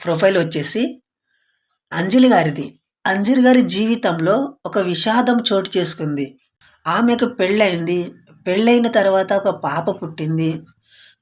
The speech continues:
పాప పుట్టిన సంవత్సరానికే, so, ఆమె భర్త చనిపోయాడు. అలాంటి విషాదంలో ఆమె మన దగ్గరకు వచ్చి, "నా కోసం సంబంధి చూ-, సంబంధము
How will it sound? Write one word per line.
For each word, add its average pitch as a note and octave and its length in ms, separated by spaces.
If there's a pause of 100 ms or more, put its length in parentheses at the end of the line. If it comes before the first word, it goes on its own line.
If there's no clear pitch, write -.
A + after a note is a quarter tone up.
పాప F#3 240 (200)
పుట్టిన G#3+ 360
సంవత్సరానికే, F3+ 1200 (400)
so, F#3+ 60
ఆమె D#3+ 320
భర్త D#3+ 500
చనిపోయాడు. E3+ 600 (640)
అలాంటి A#3 400
విషాదంలో G3+ 1040
ఆమె G3 280
మన E3+ 220
దగ్గరకు F#3 440
వచ్చి, D3+ 480 (160)
"నా D#3 260
కోసం G#3+ 420
సంబంధి F#3 520
చూ-, G#3 240
సంబంధము G3+ 720